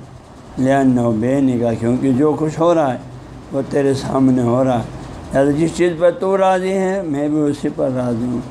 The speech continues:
اگر تو میرے پورے گھرانے کو شہید کرانا تیرے مرضی ہے تو میں اس پر راضی ہوں، اگر تو میرے پورے گھرانے کو اسیر کرانا ہے تو میں اس پر بھی راضی ہوں۔ تو جب میری، ہیں،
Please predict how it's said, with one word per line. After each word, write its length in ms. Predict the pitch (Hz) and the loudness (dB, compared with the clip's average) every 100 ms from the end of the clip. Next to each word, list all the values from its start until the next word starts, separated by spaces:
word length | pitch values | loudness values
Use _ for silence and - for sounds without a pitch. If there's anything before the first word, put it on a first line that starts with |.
| - - - - | -14 -14 -10 -2
اگر 160 | 127 | 0
تو 180 | 143 151 | 2 2
میرے 300 | 147 147 156 | 2 4 2
پورے 380 | 151 151 151 151 | 2 2 2 2
گھرانے 460 | 143 143 143 147 147 | 2 0 2 0 0
کو 140 | 143 | -2
شہید 340 | - 156 147 | -2 -4 -2
کرانا 520 | 147 139 135 135 139 143 135 | 0 0 2 2 0 -2 0
تیرے 220 | 147 143 | 2 4
مرضی 460 | 139 139 135 160 | 4 4 4 2
ہے 180 | 160 165 165 | 2 2 0
تو 80 | 135 - | -4 -4
میں 100 | 127 | -6
اس 160 | 120 - | -6 -4
پر 100 | 113 | -2
راضی 340 | 110 113 117 | 0 0 0
ہوں، 80 | 123 - - - - - - | -2 -6 -12 -12 -12 -12 -2
اگر 160 | 139 | 0
تو 180 | 147 156 | 0 2
میرے 220 | 156 165 | 2 2
پورے 320 | 170 170 180 170 | 0 0 0 2
گھرانے 440 | 170 165 165 175 | 2 2 2 0
کو 260 | 175 156 120 - - - - - - | 0 -2 -2 -10 -20 -20 -20 -20 -6
اسیر 580 | 143 151 143 180 190 180 | -2 0 0 0 0 2
کرانا 520 | 185 180 175 175 180 | 4 4 4 2 0
ہے 140 | 180 | 0
تو 200 | 175 143 | 0 0
میں 140 | 123 117 | 0 0
اس 180 | 117 - | -2 -2
پر 140 | 120 | -2
بھی 160 | 117 120 | 0 0
راضی 340 | 120 117 123 | 0 0 2
ہوں۔ 300 | 131 127 127 123 - - | 2 2 0 -2 -6 -6
تو 80 | 185 110 | -4 0
جب 180 | 131 127 | 2 4
میری، 420 | 127 131 147 156 151 - - - - 135 | 4 4 4 2 -2 -12 -16 -18 -6 0
ہیں، 240 | 147 165 | 2 2